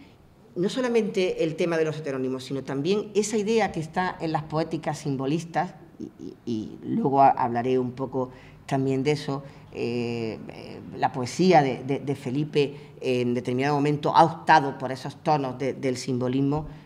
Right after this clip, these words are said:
pues también configuran esos, bueno, esos conflictos, ¿no? eh, de, de la identidad. Em, em,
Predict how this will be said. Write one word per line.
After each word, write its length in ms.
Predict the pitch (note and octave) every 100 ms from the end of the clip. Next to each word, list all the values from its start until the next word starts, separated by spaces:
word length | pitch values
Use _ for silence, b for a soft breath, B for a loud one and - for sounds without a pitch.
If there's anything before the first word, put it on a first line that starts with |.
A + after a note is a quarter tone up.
| B
pues 180 | C#3+ C#3
también 420 | C#3 C3 E3 G3
configuran 680 | D#3 C#3 - B2+ C3 C3 B2+ B B B
esos, 420 | D3 C#3+ D3 D3 - B B
bueno, 240 | D#3 F#3 -
esos 200 | C3+ F3+
conflictos, 920 | - D3 B2+ F#3 G3 - D#3 B2+ -
¿no? 260 | C3+ D#3 -
eh, 180 | A2+ F#2
de, 240 | A#2 B2+
de 200 | B2+ C3+
la 80 | A#2+
identidad. 520 | A#2 A2 A2 G2+ F2+ F#2+ - - - - - - - - - B B B B B B B B B
Em, 380 | - F3 D#3+ E3
em, 800 | - F3 E3+ D#3+ D#3 D#3 D#3 D#3